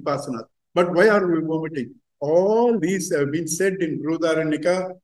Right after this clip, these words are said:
almost in same language, same example, same style. We have done all that. And sixty percent of Chandogya is only trying to glorify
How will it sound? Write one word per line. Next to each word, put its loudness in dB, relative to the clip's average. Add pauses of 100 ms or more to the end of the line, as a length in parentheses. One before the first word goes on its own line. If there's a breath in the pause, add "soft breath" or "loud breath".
almost 4
in -2
same 4
language, 4
same 2
example, 0
same 2
style. 0 (1300)
We 2
have 6
done 4
all 2
that. -6 (2500)
And -2
sixty 4
percent 2
of 2
Chandogya 0
is 0
only -2 (1700)
trying 4
to -2 (800)
glorify 4